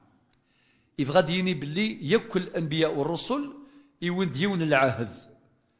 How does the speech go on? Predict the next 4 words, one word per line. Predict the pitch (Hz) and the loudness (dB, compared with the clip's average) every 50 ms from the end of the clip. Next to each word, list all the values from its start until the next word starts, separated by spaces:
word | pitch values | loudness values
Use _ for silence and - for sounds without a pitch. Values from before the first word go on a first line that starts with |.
| _ _ _ _ _ _ _ _ - _ _ _ _ - | _ _ _ _ _ _ _ _ -20 _ _ _ _ -6
العه-، | 110 117 127 143 123 107 | -2 0 0 0 0 -2
عهد | 101 117 143 147 135 127 107 139 | 2 4 4 4 4 2 0 0
الله | 147 147 147 160 170 165 139 117 98 - - - - - - _ _ _ _ _ | 0 2 6 8 8 8 8 6 4 -4 -12 -18 -20 -20 -20 _ _ _ _ _
التوحيد، | 175 165 - - - 160 143 120 - - 151 180 202 190 - | -2 -2 -2 -2 -2 -2 -2 -2 -4 -4 -4 -4 -4 -6 -10